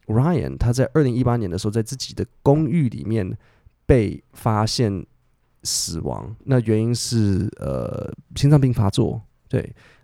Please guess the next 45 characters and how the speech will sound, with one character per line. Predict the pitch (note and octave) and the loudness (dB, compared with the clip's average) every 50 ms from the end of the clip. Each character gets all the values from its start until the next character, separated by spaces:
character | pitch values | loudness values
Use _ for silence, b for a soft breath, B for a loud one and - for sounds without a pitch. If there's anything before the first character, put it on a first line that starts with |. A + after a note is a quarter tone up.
| b | b
later, | - B2 B2 B2 B2+ B2 A#2+ G2+ | 2 2 4 6 6 4 4 2
later | - - B2 B2 C3+ C3+ C3 | 2 4 4 4 4 4 2
found | A#2+ - A#2 G#2 G#2 G#2+ G2+ | 0 0 0 0 0 0 2
dead | A2 G2+ G2+ G2+ | 2 0 2 2
in | F#2+ G2 | 0 0
his | G#2 F#2+ F#2+ | 0 0 0
apartment | - - G2+ G2 - - G2+ - F#2+ | 0 -2 -2 -2 -2 -4 -4 -4 -4
in | G2 F#2 _ _ _ - | -6 -8 _ _ _ -8
two | - - A#2 A2+ | 0 2 2 4
thousand | - - G2 G2+ G2 F#2+ | 4 4 4 4 4 2
eighteen | F2 F#2+ G2+ - - G2+ G2 | 0 -2 -2 -2 -4 -4 -2
from | G2 F#2 F#2+ | -2 -2 -2
a | G2 | 0
heart | F#2+ C3+ D3 A2+ G2 | 2 4 2 2 2
attack。 | - - G2+ - B B B B B B B B B B | -2 -4 -6 -10 B B B B B B B B B B
那 | - D#3 D3 C#3 B2+ A#2 - _ - | 2 4 6 6 4 2 -2 _ -2
应 | - F3+ | 0 4
该 | G#3 A3 A3 | 6 6 6
是 | G3+ A3 F#3 - - - - _ | 6 4 0 0 -2 -10 -14 _
无 | - C#3+ C3+ C#3 | 0 0 0 0
关 | - - - E3 D#3+ D#3+ | 0 0 2 4 4 4
啦， | C#3+ A#2+ | 4 2
应 | A#2 D3+ | 2 2
该 | E3+ F3 | 2 2
不 | D#3 D3 | 2 0
是 | C#3 D3+ | -2 -2
去 | D3 - E3+ | -4 -4 0
给 | C#3 A#2+ A2+ | 2 4 4
人 | A2 A2 | 4 4
家 | A2+ B2+ | 0 0
偷 | B2+ - B2 B2+ C3+ | 2 4 4 4 4
下 | - - D3 B2 G#2+ G#2+ A2+ | 2 2 2 2 2 2 2
药 | A#2+ A#2 F#2 | 2 2 2
啦， | E2+ E2+ G#2+ | 0 0 0
但 | C3+ | -2
是 | B2 B2+ | -2 0
就 | C3 B2+ | -2 -2
是， | A#2 A2 B2 A#2 - | -2 0 0 0 2
哇， | - C3+ C3 G2 G2 G#2 - - - - | 4 4 4 4 2 0 -4 -6 -14 -10
所 | - - C#3+ C3+ | -2 0 2 2
以， | A#2+ A#2 A2+ A2 b b b b b b b b _ - - B2 | 2 0 -2 -6 b b b b b b b b _ -10 -4 -2
呃， | A#2 A2+ A#2 G#2+ - - - - | 0 0 0 -2 -4 -10 -12 -8
事 | - - G3 | -2 0 0
情 | C#3+ C#3 A#2 A2+ A2 | 2 2 2 4 2
很 | G#2+ G2 F#2+ F#2 F2+ F#2 G#2 | 2 2 -2 -6 -8 -8 -10